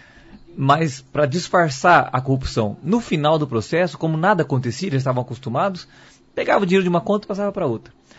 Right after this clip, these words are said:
Um amigo meu até época brincava que parece a história daquele sujeito que consegue uma amante.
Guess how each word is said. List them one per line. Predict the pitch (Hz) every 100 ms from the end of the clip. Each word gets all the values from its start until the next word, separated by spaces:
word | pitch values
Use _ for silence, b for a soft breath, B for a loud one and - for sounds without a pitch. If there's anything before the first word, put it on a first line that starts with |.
| B -
Um |
amigo | 135 151 151
meu | 151
até | 156 151
época | 151 -
brincava | 135 131 131 135 110 98 - _ _ _ _ - -
que | 135
parece | 131 123 139 135
a |
história | 135 - 139 139
daquele | 139 139
sujeito | 131 131 120 135 143
que | 135 139
consegue | 135 131 135 131
uma | 131 131 127
amante. | 127 117 107 - -